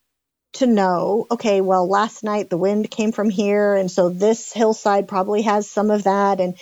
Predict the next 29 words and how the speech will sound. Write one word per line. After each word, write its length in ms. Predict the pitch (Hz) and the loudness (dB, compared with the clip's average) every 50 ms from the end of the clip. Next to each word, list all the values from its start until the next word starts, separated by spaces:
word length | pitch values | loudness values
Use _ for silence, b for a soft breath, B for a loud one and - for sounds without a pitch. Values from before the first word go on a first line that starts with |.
| B B B B B | B B B B B
so 180 | - - 262 | -4 -2 0
they 140 | 240 247 247 | 0 0 -2
lead 340 | 233 233 247 285 330 381 - | -2 -2 -4 -4 -4 -4 -6
the, 80 | 285 240 | -8 -8
sh-, 160 | - - - - | -8 -12 -14 -6
the 120 | 196 208 | -6 -6
sheep 360 | 202 - - - 339 403 508 _ | -6 -6 -8 -6 -6 -6 -4 _
along 680 | - 190 190 185 180 175 175 175 175 175 175 185 185 190 185 _ _ _ _ _ | -2 -2 0 0 -2 0 0 0 -2 -2 -2 -2 -4 -6 -8 _ _ _ _ _
this 180 | 202 190 - - | -4 -4 -4 -6
hillside, 880 | - - 320 427 466 - - - 180 165 165 165 165 165 175 185 220 B B B B B | -4 0 0 0 0 -2 -4 -2 0 0 2 2 2 0 0 -2 -4 B B B B B
and 80 | 311 302 | -2 0
about 200 | 302 311 294 - | 2 0 0 0
every 260 | 247 269 277 277 269 | -2 -2 0 -2 -2
ten, 340 | 269 - - 247 220 226 240 | -4 -6 -4 -2 0 0 0
fifteen 480 | 233 - 233 214 - - - 208 196 196 | 0 -2 -4 -6 -4 -6 -6 -6 -6 -6
feet, 460 | - - 294 339 311 214 - - - _ - | -6 -6 -4 -2 0 -2 -2 -4 -8 _ -4
the 160 | 196 214 202 | -2 -2 -2
sheep 300 | - - - 226 214 - | -2 -2 -4 -4 -4 -4
see 220 | - - 214 208 | -2 0 2 4
a 60 | 208 202 | 4 2
little 220 | 202 202 202 202 | 2 0 -2 -2
tuft 300 | 190 - 214 196 - - | -2 -2 -4 -4 -4 -6
of 120 | 202 180 | -10 -8
grass 440 | _ 185 170 160 175 214 233 - - | _ -4 -2 0 0 -2 -2 -2 -4
and, 200 | 190 190 190 185 - _ _ | -4 -4 -4 -6 -10 _ _
and 160 | 196 185 180 - | -4 -4 -2 -2
eat 160 | 214 196 175 180 | -2 0 2 2
it. 180 | 185 240 233 _ B B B B B B B B B _ | 2 0 0 _ B B B B B B B B B _
And 180 | 254 254 247 | 0 0 0